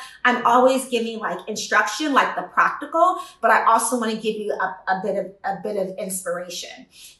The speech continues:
And, you know, there are times where, like, you know, I'm thinking to myself, like, "Is this the mountain I wanna die on?" It's like, you know, I'm very passionate about this, and, like,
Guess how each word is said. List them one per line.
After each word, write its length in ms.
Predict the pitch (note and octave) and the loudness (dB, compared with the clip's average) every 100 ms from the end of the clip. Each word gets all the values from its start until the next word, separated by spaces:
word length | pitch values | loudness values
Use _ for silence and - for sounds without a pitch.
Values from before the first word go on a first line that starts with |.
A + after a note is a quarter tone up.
| - | -6
And, 420 | A#3 A3 G#3+ G#3+ | 0 2 0 0
you 80 | A#3+ | 0
know, 520 | A3+ G#3+ G3 - - _ _ | 4 4 4 0 -6 _ _
there 300 | G3+ B3 B3+ | 2 6 6
are 240 | A#3 A#3+ B3+ | 6 6 4
times 560 | - G#3+ G#3 C4 C4+ | 2 2 2 2 0
where, 140 | A#3+ G#3+ | -2 0
like, 280 | G#3 F#3+ - - - A3+ | 0 -2 -8 -16 -14 -8
you 80 | |
know, 100 | A3+ | -2
I'm 160 | G#3+ A3 | -2 0
thinking 200 | A#3 A#3 | -2 -2
to 60 | G#3+ | -2
myself, 300 | G3+ G#3+ G#3 | -2 -4 -6
like, 140 | G3 | -8
"Is 100 | G3 | -8
this 180 | G#3 - | -8 -8
the 80 | G#3 | -4
mountain 240 | G#3 G3+ | -2 -2
I 100 | G3 | -6
wanna 180 | F#3+ F#3 | -6 -6
die 260 | F3 F#3+ | -4 -2
on?" 140 | A#3+ C#4 | 0 0
It's 160 | A3+ | 0
like, 180 | G3+ E3+ - _ - | -2 -4 -6 _ -2
you 80 | A#3+ | 2
know, 60 | |
I'm 280 | B3 A3 G3+ | 4 2 2
very 320 | A#3+ B3 B3+ | 4 6 6
passionate 460 | B3+ - G#3 G#3+ G#3 | 4 4 4 4 -2
about 240 | E3+ - | -6 -8
this, 200 | D#3+ F3 | -8 -10
and, 120 | F#3 E3+ | -10 -12
like, 180 | E3+ | -12